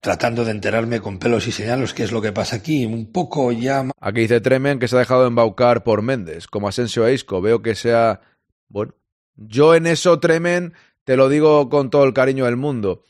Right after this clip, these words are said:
Speaker 2: Si lo hace bien, quien sea su representante o no, no creo que debería ir uno al banquillo. <laughs> Dejaba, le dejaba así. <laughs> No creo que deba ir al banquillo por eso, pero es que el nivel tampoco, en fin.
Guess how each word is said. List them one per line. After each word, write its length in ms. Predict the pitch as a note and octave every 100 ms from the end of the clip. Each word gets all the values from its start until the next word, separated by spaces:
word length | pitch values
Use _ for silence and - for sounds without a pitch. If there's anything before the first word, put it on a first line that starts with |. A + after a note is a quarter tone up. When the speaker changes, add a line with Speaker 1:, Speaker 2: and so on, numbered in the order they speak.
| _
Speaker 2:
Si 200 | - C3
lo 80 | D3
hace 180 | D#3+ E3
bien, 380 | D3+ D#3+ F3 - _ _
quien 160 | - B2
sea 80 | C#3+
su 140 | D#3
representante 500 | D3+ D3 C#3+ D3 C3+
o 80 | C3+
no, 380 | C#3 D#3+ D3 _ _ _ _ _ _ _ _ _ _ _
no 180 | A#2+
creo 140 | B2+ C#3
que 80 | C#3+
debería 460 | C3+ C3 C3+ C3
ir 120 | C3
uno 140 | C3 B2+
al 120 | B2
banquillo. 340 | B2 A#2+ - E3+
<laughs> 80 |
Dejaba, 320 | E3 E3 E3 D3+
le 80 |
dejaba 300 | D#3+ D#3 D3+
así. 240 | B2 D3+ C#3+
<laughs> 1800 | - C#3+ - G3+ F4+ - - - F#3+ - C#3 - - E3 C#3+ C3 E3 E3+ -
No 160 | C3
creo 180 | C#3+ D3+
que 320 | C#3+ D3 - B2+
deba 360 | C#3 C#3 C#3
ir 60 | C3+
al 80 | B2+
banquillo 440 | B2+ A2 B2 A#2
por 200 | G#2 G#2+
eso, 280 | B2+ D#3 D3 - - _ -
pero 400 | G#2+ G#2 F#2+ G2
es 120 | A#2
que 80 | -
el 160 | C3+ A#2+
nivel 340 | A2 A#2 B2+
tampoco, 880 | B2 A2+ G2+ A2+ G2 A#2 A2 G2 E2 -
en 60 |
fin. 160 | F#2 F2+